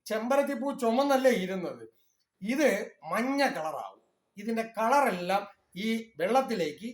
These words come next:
ആഡ് ആവും. അപ്പൊ ഇതിനെ, ആ,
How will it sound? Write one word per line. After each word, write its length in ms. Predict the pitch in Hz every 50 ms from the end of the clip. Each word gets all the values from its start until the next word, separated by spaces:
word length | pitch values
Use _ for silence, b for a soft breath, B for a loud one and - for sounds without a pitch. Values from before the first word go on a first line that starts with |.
| - _ _ _ _ -
ആഡ് 220 | 127 143 156 147 123
ആവും. 260 | 101 90 95 101 _ _ _ _ _ _ _ _ _ -
അപ്പൊ 240 | 175 185 - 247 302 349 359 - - - _ _ _
ഇതിനെ, 440 | 160 165 214 226 320 302 226 170 151 156 180 - - _ _ _ _ _ _ - -
ആ, 60 | 170